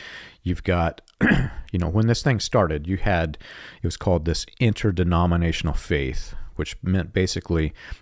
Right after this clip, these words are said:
I don't care if your doctrine is polar opposite than my doctrine, we can come together under this thing that's called the full gospel. Well, that doesn't always work, Charles, because sometimes the core doctrines are aggressively positioned against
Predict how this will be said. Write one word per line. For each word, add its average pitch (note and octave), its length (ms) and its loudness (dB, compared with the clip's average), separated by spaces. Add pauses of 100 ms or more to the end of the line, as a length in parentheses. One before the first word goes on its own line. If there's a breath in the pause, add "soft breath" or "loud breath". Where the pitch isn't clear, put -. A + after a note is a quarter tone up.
I C3 80 4
don't C3 160 0
care A#2 160 4
if - 100 -2
your A2 100 2
doctrine F2+ 460 2
is - 80 -6
polar G2 380 2
opposite F2 480 0
than D2+ 100 -2
my D#2+ 220 2
doctrine, C2+ 520 -2
we D2+ 120 -2
can C#2+ 360 -4
come F2+ 300 0
together C#2+ 500 0
under C#2 280 -2
this C2+ 240 -4
thing C#2+ 460 -2
that's - 180 -6
called C#2 240 0
the C2+ 60 -4
full F#2+ 200 0
gospel. F2 560 0 (640 loud breath)
Well, G#2+ 380 4 (240)
that A#2 140 2
doesn't A#2 260 4
always G2 340 0
work, C#3+ 280 2
Charles, C#2+ 380 0
because - 300 -2
sometimes A#2 580 0
the - 80 -6
core - 260 0
doctrines E2 840 0 (420 loud breath)
are F2 460 2
aggressively F2+ 1120 2 (260)
positioned F2 600 0
against F#2+ 640 0